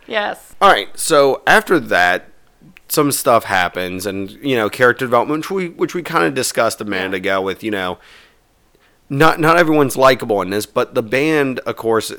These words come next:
Speaker 2: Se-, Sex Bob-omb is still going strong and gets challenged to another, another gig, which apparently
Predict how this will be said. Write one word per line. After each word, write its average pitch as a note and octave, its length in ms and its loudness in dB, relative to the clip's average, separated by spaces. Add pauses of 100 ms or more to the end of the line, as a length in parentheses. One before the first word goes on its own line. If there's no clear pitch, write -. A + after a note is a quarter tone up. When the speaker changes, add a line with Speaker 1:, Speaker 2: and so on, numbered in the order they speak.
Speaker 2:
Se-, - 200 -2
Sex - 300 -2
Bob-omb B2 400 2
is A2 80 -4
still A2+ 200 -2
going G2+ 260 -2
strong A#2 400 0
and G#2 80 -4
gets G2+ 180 -8
challenged G#2+ 520 -2
to A2 120 -2
another, G#2 600 -2 (500)
another G#2+ 240 -2
gig, A#2 500 0
which F#2 240 -6
apparently G2+ 680 -4